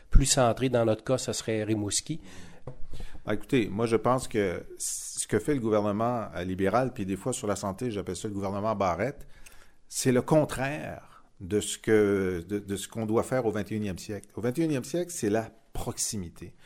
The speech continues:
Speaker 2: C'est avoir des communautés qui ont les services à proximité. On a une population qui est vieillissante, même,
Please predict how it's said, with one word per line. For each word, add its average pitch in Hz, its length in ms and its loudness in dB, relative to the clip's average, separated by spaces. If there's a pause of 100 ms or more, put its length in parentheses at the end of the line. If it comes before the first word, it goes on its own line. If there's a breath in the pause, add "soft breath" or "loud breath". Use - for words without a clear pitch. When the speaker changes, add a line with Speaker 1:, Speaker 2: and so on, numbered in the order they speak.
(260 soft breath)
Speaker 2:
C'est - 160 -6
avoir 107 180 0
des 104 100 -4
communautés 123 920 2
qui 104 260 -2
ont 117 160 -2
les 104 180 -4
services 135 640 0
à 113 40 -4
proximité. 104 720 -4
On 95 140 -4
a 98 40 -6
une 98 100 -8
population 104 520 -8
qui 113 100 -10
est 98 40 -4
vieillissante, 104 580 -4
même, 123 280 -2